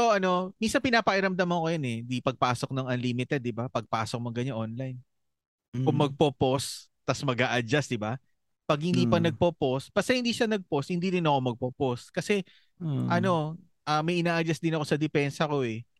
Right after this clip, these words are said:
Speaker 1: Kaso kapag ka
Speaker 2: Mm.
Speaker 1: sobrang, ang, ang ginagawa ko kasi dun sa ano, Hawks twenty eighteen na yun,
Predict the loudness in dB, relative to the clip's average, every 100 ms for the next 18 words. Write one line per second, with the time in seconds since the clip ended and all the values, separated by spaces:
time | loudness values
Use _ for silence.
0 | _ _ _ _ -2 0 2 4 4 2
1 | 0 2 2 2 0 0 -2 -4 -4 -4
2 | -6 -8 -12 _ -6 -6 -10 _ -8 -4
3 | -2 0 0 2 2 2 0 -4 -6 -4
4 | -4 -4 -6 -6 -4 -4 -6 -6 -4 -4
5 | -6 -6 -6 -6 -6 -6